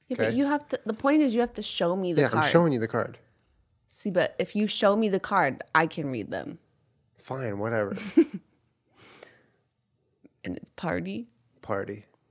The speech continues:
Speaker 1: Fizz dub humbing. Fizz dub humbing. Fizz dub humbing.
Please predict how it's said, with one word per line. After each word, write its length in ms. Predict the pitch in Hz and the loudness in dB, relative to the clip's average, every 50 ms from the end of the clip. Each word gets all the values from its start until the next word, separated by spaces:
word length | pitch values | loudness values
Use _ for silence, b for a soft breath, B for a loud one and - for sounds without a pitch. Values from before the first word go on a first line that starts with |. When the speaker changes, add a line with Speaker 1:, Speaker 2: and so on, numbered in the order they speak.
| _ _ _ _ | _ _ _ _
Speaker 1:
Fizz 320 | - - - 226 233 220 208 | -6 0 2 2 2 2 2
dub 300 | - 226 220 208 196 190 | 6 8 8 8 8 4
humbing. 600 | 190 185 208 196 196 180 175 151 139 127 - - - _ _ _ _ _ _ _ _ _ _ _ _ _ _ _ _ _ _ _ _ _ _ _ _ _ _ _ _ | 0 0 2 2 4 4 4 4 2 0 -4 -10 -14 _ _ _ _ _ _ _ _ _ _ _ _ _ _ _ _ _ _ _ _ _ _ _ _ _ _ _ _
Fizz 260 | - 220 208 196 175 - _ - | 0 2 2 2 0 -4 _ 2
dub 340 | 220 202 196 196 180 170 | 4 4 4 2 0 -2
humbing. 560 | - 170 - 202 185 143 - 185 143 - - - - _ _ _ _ _ _ _ _ _ _ _ _ _ _ | -6 -4 -2 -2 0 2 2 2 2 0 -2 -4 -8 _ _ _ _ _ _ _ _ _ _ _ _ _ _
Fizz 320 | - 175 170 165 160 147 143 | 0 2 4 4 2 0 0
dub 280 | 147 170 165 185 180 | 2 2 4 4 2
humbing. 540 | 180 165 147 139 135 131 135 120 113 - - | 2 0 0 0 0 0 0 -2 -2 -4 -8